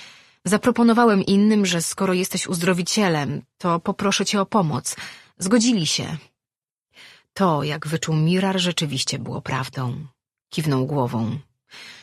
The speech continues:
„Przyjdę. Jakie są objawy?” „Sam zobaczysz”, odparł niecierpliwie. „Powinniśmy ruszyć natychmiast, żeby dotrzeć, zanim...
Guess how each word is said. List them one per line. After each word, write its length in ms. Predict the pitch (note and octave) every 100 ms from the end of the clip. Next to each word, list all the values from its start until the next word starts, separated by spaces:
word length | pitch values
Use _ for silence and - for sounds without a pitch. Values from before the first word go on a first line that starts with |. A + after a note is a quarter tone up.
| - -
„Przyjdę. 640 | - C4+ D#3 C#3 C3 C#3+ - _ _ _ F#3+
Jakie 320 | F#3 E3 D#3
są 240 | E3 D#3+
objawy?” 520 | D#3 E3 C#3 D3+ D3 D#3 _ _ _ _ _ _ E3+
„Sam 320 | F3 - G#3
zobaczysz”, 600 | F3 E3+ D#3 - - - - _ _ _ -
odparł 320 | B2+ - D3
niecierpliwie. 800 | D3 C#3+ D3 - C#3 D3 G#2+ C#3+ - _ _ _ - -
„Powinniśmy 540 | G3 A#3+ B3+ - A3+
ruszyć 320 | A3+ - A3
natychmiast, 640 | G#3 G#3 A3 - D3+ - -
żeby 260 | E3+ E3 D#3+
dotrzeć, 460 | F#3 - F3 D#3+
zanim... 400 | D#3+ D#3+ D#3+ E3